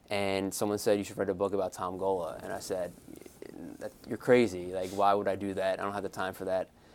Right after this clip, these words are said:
Um, and I kind of admired other writers that kind of, uh, have a book and have, like, a platform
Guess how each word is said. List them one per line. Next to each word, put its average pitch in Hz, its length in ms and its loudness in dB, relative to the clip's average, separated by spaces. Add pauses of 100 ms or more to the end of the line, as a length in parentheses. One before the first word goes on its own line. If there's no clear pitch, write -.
(220)
Um, 101 320 4
and 110 160 4
I 110 40 6
kind 151 220 6
of 165 80 8
admired 113 760 8 (280)
other 117 340 8
writers 104 760 6
that 98 480 2
kind 107 280 -2
of, 104 380 -2
uh, 90 220 -2 (180)
have 104 220 2
a 107 60 2
book 107 400 6
and 98 120 -6
have, 98 180 0
like, 95 100 -2
a 92 60 -6
platform 95 720 2